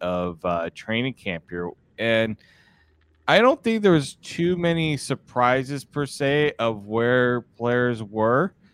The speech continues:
in training camp. So this is here from David Alter. Obviously, if you're following David, he's giving you,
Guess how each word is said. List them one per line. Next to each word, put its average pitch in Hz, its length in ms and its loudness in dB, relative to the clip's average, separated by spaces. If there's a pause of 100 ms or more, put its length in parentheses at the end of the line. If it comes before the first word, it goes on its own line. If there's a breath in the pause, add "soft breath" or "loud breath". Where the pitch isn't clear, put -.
(220 soft breath)
in 127 120 -4
training 135 380 -4
camp. 143 460 -6
So 123 380 -4
this 151 180 -10
is 151 100 -12
here 123 200 -2
from 110 180 -8
David 101 240 -4
Alter. 95 480 -4 (100)
Obviously, 101 400 -2
if 95 100 -6
you're 120 100 -2
following 110 300 2
David, 92 280 -2
he's 95 180 -10
giving 98 240 -10
you, 92 140 -6